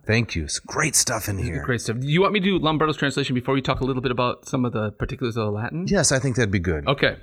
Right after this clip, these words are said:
Speaker 2: So Lombardo, uh, translates this, uh, as such. "And Dido and the Trojan leader make their way to the same cave.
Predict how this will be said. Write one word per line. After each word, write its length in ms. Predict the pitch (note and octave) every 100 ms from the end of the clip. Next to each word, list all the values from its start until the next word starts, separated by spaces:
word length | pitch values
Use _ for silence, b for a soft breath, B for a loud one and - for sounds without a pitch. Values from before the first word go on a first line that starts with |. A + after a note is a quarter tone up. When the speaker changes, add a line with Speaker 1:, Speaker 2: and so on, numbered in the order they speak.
| B B B B
Speaker 2:
So 120 | D3
Lombardo, 640 | D3 C#3+ A3+ D3+ B2 F3 - B B -
uh, 440 | A#2+ A#2 A#2 A2+
translates 580 | A2 B2+ A#2 A2+ G#2+ -
this, 400 | - G#2+ - - -
uh, 300 | G2 G2 - -
as 240 | F#2 G2
such. 360 | - - - - b b b b
"And 220 | A#2+ A2+
Dido 400 | B2+ D#3+ E3+ E3
and 80 | C#3
the 60 | B2+
Trojan 340 | C#3 B2 A2+
leader 180 | A2+ G#2
make 220 | G#2+ -
their 140 | G#2+
way 260 | G#2 A#2 A#2+
to 140 | A#2
the 80 | G2
same 400 | - A#2 A#2+ A#2+
cave. 480 | A#2 G2+ E2+ F2